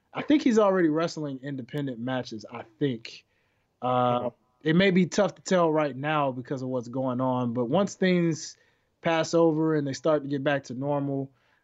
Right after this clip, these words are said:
Speaker 1: uh, we'll know for sure. Uh, but I believe,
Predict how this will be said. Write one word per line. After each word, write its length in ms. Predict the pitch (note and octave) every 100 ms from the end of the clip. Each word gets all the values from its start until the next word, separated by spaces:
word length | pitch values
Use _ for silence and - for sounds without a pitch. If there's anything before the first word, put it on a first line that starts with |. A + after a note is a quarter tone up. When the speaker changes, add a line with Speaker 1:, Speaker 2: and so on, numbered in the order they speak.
| _
Speaker 1:
uh, 320 | A#2+ B2 B2 A#2
we'll 220 | C3+ E3
know 220 | D#3+ D3+
for 120 | D3 C3
sure. 540 | - D3 C3+ B2 B2 -
Uh, 60 | A#2+
but 140 | A#2+ C3
I 100 | C3+
believe, 580 | C3+ C#3+ D#3+ D3+ C3